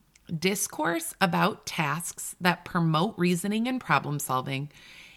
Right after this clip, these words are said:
is the primary mechanism for developing conceptual understanding and meaningful learning of mathematics.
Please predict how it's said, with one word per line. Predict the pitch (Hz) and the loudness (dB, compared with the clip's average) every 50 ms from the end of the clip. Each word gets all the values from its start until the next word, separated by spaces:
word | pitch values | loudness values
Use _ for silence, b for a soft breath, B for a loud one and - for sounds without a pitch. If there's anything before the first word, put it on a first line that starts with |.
| B B - | B B 0
is | 214 214 185 165 165 | 2 2 2 2 2
the | 170 170 165 | 2 0 0
primary | - - - - - 214 214 220 226 233 233 247 254 247 254 254 254 254 | -2 -8 -14 -6 0 2 4 4 4 4 2 0 0 0 0 0 0 0
mechanism | 240 226 202 180 175 - 180 165 151 143 135 - 135 - - - - - _ _ _ _ _ | 2 2 2 2 2 2 2 2 2 0 -2 -6 -8 -10 -10 -14 -14 -16 _ _ _ _ _
for | - 165 156 | -6 -4 -2
developing | 147 156 147 151 147 151 156 147 170 160 160 | 0 2 4 6 6 4 4 2 0 -2 -2
conceptual | - 165 160 147 - 147 143 - - - 170 | -2 -4 -4 -2 -2 -4 -4 -6 -6 -4 -4
understanding | 160 165 165 190 180 - - 165 147 143 143 139 139 143 - - | -2 -2 -2 -2 -4 -4 -4 -4 -2 -2 -4 -4 -6 -6 -6 -4
and | 147 143 139 | -4 -2 -2
meaningful | 139 135 135 143 143 147 - - 165 156 | -2 -2 -4 -4 -4 -4 -4 -4 -4 -4
learning | 143 131 127 135 135 127 | -2 -2 -2 -2 -4 -4
of | 127 - - | -6 -6 -4
mathematics. | 131 131 127 - - - - 57 - - - - - - - - - | -4 -4 -4 -6 -8 -8 -8 -8 -8 -10 -14 -18 -18 -16 -14 -14 -14